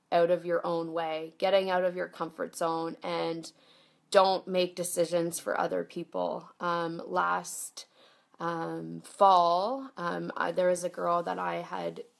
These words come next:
she's an acquaintance. I went to high school with her, and her kids were always sick. She's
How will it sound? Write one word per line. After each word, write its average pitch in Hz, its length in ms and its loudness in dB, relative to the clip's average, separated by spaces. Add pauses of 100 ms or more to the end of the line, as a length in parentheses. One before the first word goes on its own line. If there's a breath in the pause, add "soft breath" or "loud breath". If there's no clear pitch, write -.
(240)
she's 220 280 -6
an 220 80 2
acquaintance. 202 580 -2
I 175 100 2
went 175 200 0
to - 60 -18
high - 160 -2
school 175 280 2
with 170 180 0
her, 170 300 0 (500 loud breath)
and 170 400 2
her 175 120 -6
kids 214 320 -2
were 208 140 2
always 185 320 2
sick. 180 500 0
She's 160 400 -10